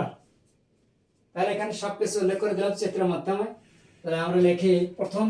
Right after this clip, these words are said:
শর্তে ধরি বা মনে করি, মনে করি বলদ্বয়ের মধ্যবর্তী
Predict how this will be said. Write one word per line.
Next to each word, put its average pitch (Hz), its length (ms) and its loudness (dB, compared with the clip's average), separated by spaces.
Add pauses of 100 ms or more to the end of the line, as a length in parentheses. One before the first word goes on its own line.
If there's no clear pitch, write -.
(100)
শর্তে 180 280 0 (120)
ধরি 180 220 6 (420)
বা 156 80 -2 (160)
মনে 180 180 4 (100)
করি, 160 220 2 (1080)
মনে 175 220 2 (140)
করি 165 280 4 (4000)
বলদ্বয়ের 160 1040 4 (3000)
মধ্যবর্তী 175 1080 -2